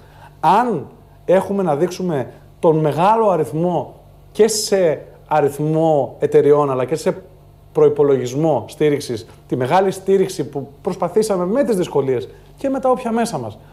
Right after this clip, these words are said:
στον, α, στην επιχειρηματικότητα,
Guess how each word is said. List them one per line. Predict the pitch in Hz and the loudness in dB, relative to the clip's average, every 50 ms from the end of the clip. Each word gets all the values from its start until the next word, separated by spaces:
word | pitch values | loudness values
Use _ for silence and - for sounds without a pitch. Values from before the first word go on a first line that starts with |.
| - - - | -20 -20 -20
στον, | - - - 156 147 143 135 131 | -10 -4 -2 -2 -2 -2 -4 -4
α, | 127 127 123 120 117 117 113 - - - - - - - - - - | -4 -4 -4 -4 -6 -10 -14 -20 -20 -20 -20 -20 -20 -20 -20 -20 -20
στην | - - 147 139 | -16 -10 -8 -6
επιχειρηματικότητα, | 143 - - - 127 127 123 113 113 - 127 120 120 - 156 160 - | -6 -6 -6 -6 -4 -4 -4 -4 -2 -2 -2 -2 -2 -4 -6 -6 -8